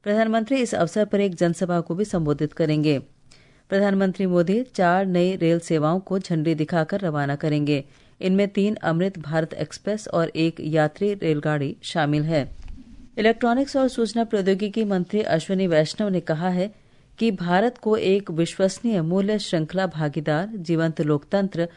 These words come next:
और समावेशी विकास पर केंद्रित देश के रूप में देखा जाता है। स्विट्जरलैंड के दावोस में विश्व आर्थिक मंच के दौरान एक निजी मीडिया को दिए साक्षात्कार में श्री वैष्णव ने कहा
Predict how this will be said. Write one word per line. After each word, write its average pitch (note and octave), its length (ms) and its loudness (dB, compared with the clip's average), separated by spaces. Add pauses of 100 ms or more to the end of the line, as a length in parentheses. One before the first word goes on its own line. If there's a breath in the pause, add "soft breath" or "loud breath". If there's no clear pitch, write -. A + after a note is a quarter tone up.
(240 loud breath)
और F#3 120 4
समावेशी G#3 680 0
विकास E3+ 420 -2
पर F#3 140 -4
केंद्रित E3 520 -2
देश E3 320 -2
के D#3+ 160 -2
रूप D#3 220 -2
में F#3+ 120 -2
देखा E3 260 0
जाता D#3 300 2
है। D#3 240 2 (600 soft breath)
स्विट्जरलैंड A3 580 2
के A#3 220 2
दावोस F#3 600 0
में F3+ 200 2
विश्व G3+ 340 0
आर्थिक D#3+ 440 -2
मंच E3 240 0
के F3 160 -2
दौरान D3+ 440 -2
एक D#3+ 200 -4
निजी D3+ 280 0
मीडिया D#3+ 340 -2
को E3 180 -4
दिए D3+ 340 0
साक्षात्कार D#3+ 760 -2
में F#3+ 200 0 (560 soft breath)
श्री A#3 120 0
वैष्णव A3 340 2
ने A#3 120 0
कहा G3 320 0